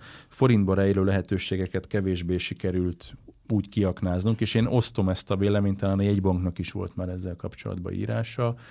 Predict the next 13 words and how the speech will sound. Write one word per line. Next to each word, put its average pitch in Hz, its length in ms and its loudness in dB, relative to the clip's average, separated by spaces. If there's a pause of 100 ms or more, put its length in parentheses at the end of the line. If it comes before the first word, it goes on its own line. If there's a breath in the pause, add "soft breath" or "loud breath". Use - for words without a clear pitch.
(220 loud breath)
hogy 98 140 -4
érdemes 95 380 -2
elgondolkodni 87 760 -4
azért 92 380 -8 (420)
a, - 80 -10 (200)
az 95 160 -6
euró 98 200 0
bevezetésén, 101 580 -2
vagy 87 80 -2
legalább 90 200 -4
egy - 60 -12
céldátumot 92 640 -2
meghatározni, 85 880 -4